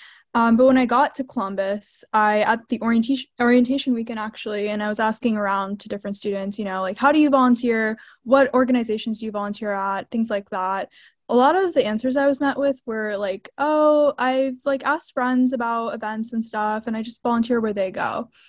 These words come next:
And I was kind of surprised. Um, the Digital Flagship Initiative was something that was really heavily explained to us at orientation.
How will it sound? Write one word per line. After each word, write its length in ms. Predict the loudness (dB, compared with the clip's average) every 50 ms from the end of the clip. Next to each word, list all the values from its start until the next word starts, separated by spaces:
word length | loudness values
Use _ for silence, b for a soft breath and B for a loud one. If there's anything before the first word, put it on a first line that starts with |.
| b b b b b b b _ _
And 160 | 4 6 8
I 60 | 6
was 80 | 6 4
kind 140 | 2 0 -2
of 60 | -2
surprised. 760 | -4 -6 -4 -2 -2 0 0 0 0 -2 -2 -4 -8 -12 -8 -4
Um, 400 | 0 2 2 2 0 0 -2 -4
the 120 | -2 -2
Digital 300 | -4 -2 0 2 2 2
Flagship 480 | 0 -2 -4 -6 -6 -6 -8 -8 -4 -2
Initiative 440 | -2 -2 -2 -2 -2 -2 -2 -2
was 160 | -2 -6 -6 -6
something 320 | -8 -10 -8 -8 -6 -6
that 120 | -6 -4
was 420 | -4 -4 -4 -4 -6 -8 -12 -14 -12 -8
really 360 | -4 0 2 2 2 2 2
heavily 300 | 0 -2 -2 -2 -2 -4
explained 380 | -4 -6 -8 -8 -6 -6 -6 0
to 120 | 2 2
us 260 | 4 4 2 0 -2
at 180 | -2 -2 -2 -2
orientation. 760 | -2 -4 -4 -4 -6 -6 -8 -8 -6 -4 -2 0 0 -2 -2